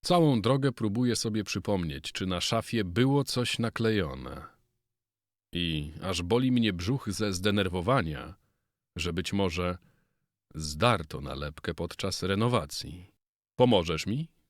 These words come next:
proszę Marcina, gdy jeszcze w płaszczu i w butach wpadam do sypialni i próbuję odsunąć szafę od ściany.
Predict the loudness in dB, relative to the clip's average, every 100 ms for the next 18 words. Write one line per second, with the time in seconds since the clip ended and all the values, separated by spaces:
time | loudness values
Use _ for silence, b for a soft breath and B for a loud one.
0 | _ _ _ _ _ _ -2 0 2 0
1 | 0 0 2 2 0 -2 -2 -2 -2 -4
2 | 0 0 0 0 0 0 -2 0 0 -4
3 | -10 2 4 4 2 2 -2 -4 -2 2
4 | 2 2 0 0 -4 -6 -4 0 0 0
5 | -2 -4 -2 0 0 -2 -2 -2 -2 -4
6 | -4 -6 -4 -6 -8 -10 -14